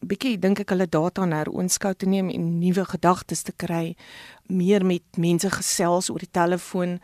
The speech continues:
so hulle het meer gedagtes dalk by boere gekry van wat is, wat is noodsaaklik of wat is probleme wat hulle ervaar. Ons het relatief min mense gehad wat direk geaffekteer was. Ons is nogal dankbaar daaroor deur covid.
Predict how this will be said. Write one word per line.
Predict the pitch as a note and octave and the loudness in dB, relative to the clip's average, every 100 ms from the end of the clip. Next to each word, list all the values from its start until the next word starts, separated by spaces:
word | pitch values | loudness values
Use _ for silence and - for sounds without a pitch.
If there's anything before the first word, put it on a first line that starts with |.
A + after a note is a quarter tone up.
| - - - | -14 -20 -10
so | - | 0
hulle | F3+ | 2
het | F3 | 2
meer | F3+ F3+ F#3 | 2 2 2
gedagtes | F3 - D#3 - D#3 | -2 -2 -2 -2 -6
dalk | - - | -6 -4
by | - | -8
boere | - F#3 A3+ | -2 0 0
gekry | G#3+ A3 A3+ G#3+ | -4 -6 -4 -2
van | G#3 F3+ | -4 -4
wat | F3 - | -6 -6
is, | F#3+ - - _ _ _ _ | -10 -10 -12 _ _ _ _
wat | E3+ - | -4 -4
is | - | -2
noodsaaklik | G3 F3 - G3+ F#3 G3 F3+ | -2 -2 -2 -2 -2 -4 -4
of | D#3 | -4
wat | D#3+ - | -4 -8
is | |
probleme | - D#3+ F#3 G3+ A3+ | -12 -12 -4 0 0
wat | A3 G#3+ | -2 -6
hulle | G#3+ | -6
ervaar. | - G#3 - - G#3+ G#3 G3+ G#3 - - - - | -6 -6 -8 -8 -6 -4 -6 -12 -20 -20 -20 -8
Ons | - A3+ | -2 -2
het | C4 - _ _ - | -4 -8 _ _ -6
relatief | E3 F3 F#3+ G#3+ B3+ B3+ A#3 G#3 - | -4 0 2 2 2 -2 -6 -6 -4
min | F3+ F3+ G3+ | -2 2 2
mense | F3 F3+ G3 | 2 -2 -4
gehad | - F3+ E3+ | -6 -6 -6
wat | E3 - | -8 -6
direk | - F3 F#3+ - | -2 2 2 -2
geaffekteer | - - - - - E3+ F3 | -8 -8 -10 -12 -6 -6 -4
was. | F#3 | -4
Ons | - F#3 | -2 -4
is | F3+ | -4
nogal | F3+ - E3 | -8 -6 -4
dankbaar | D#3 D#3+ F#3 F3+ | -4 -4 -6 -6
daaroor | D3+ D#3 - D#3+ | -2 -2 -2 -4
deur | - E3 - | -4 -8 -2
covid. | F3 E3 F3+ | -2 -2 -4